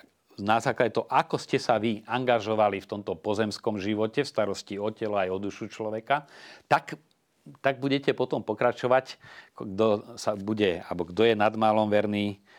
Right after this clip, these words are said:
tomu sa veľa zverí. E, a kto má päť mín, kto rozmnožil tú jednu na päť, priniesla ďalších päť, tak, e, takisto aj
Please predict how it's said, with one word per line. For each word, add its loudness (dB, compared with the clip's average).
tomu -6
sa -4
veľa 4
zverí. 2
E, -6
a -2
kto 2
má 4
päť 0
mín, 0
kto 2
rozmnožil 0
tú 0
jednu -2
na 0
päť, -4
priniesla -4
ďalších 0
päť, 0
tak, 0
e, 4
takisto 0
aj 2